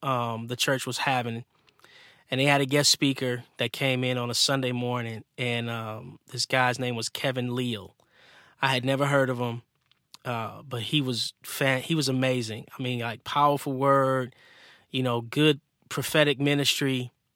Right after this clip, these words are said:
The word really went forth. It was great. It was great teaching. And he said something during the, the service that, you know, in regards to the pandemic and the lockdowns that really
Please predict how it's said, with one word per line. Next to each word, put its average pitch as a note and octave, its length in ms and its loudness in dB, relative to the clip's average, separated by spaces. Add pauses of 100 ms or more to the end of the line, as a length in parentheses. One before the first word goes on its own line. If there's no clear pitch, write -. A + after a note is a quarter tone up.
(520)
The C3+ 120 -2
word C#3 360 4
really C#3+ 200 4
went C#3 200 2
forth. C#3 340 2
It C3+ 60 -2
was B2 160 -4
great. C3+ 420 0
It C#3 120 -2
was B2+ 160 -4
great D3+ 280 2
teaching. B2+ 520 0 (920)
And C#3+ 600 4 (440)
he F3 300 4
said E3 340 6
something C#3 760 2 (800)
during C#3+ 560 4
the, B2+ 600 0 (240)
the C3 120 -4
service C3+ 540 6
that, B2 380 2 (340)
you D3 80 -2
know, C#3 80 0
in C#3+ 180 0
regards C#3 540 4
to B2+ 480 0
the B2+ 140 -10
pandemic C3+ 560 0
and B2+ 80 -4
the A#2+ 80 -4
lockdowns A#2+ 720 0
that B2 200 -4
really C#3 560 2